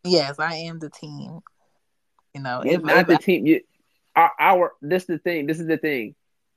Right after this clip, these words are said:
Speaker 2: Our relationship never changes. So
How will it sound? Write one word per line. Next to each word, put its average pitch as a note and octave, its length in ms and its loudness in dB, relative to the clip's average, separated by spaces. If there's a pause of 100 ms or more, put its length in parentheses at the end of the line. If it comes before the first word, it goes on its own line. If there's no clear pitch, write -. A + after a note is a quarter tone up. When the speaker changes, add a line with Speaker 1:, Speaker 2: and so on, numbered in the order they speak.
Speaker 2:
Our D3 180 4
relationship D3 1080 2
never A#2 560 4
changes. C3+ 720 0 (1200)
So C3+ 480 6